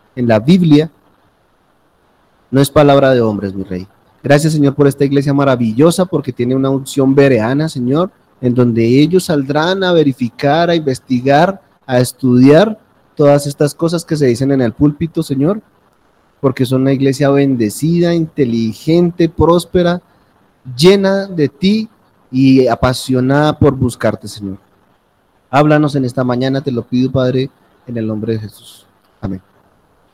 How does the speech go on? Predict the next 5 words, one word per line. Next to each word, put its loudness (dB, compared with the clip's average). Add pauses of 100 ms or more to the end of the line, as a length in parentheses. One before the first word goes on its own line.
(540)
Listo. 2 (1300)
Entonces, 0 (560)
recuerdo 4
la 6
pregunta, 0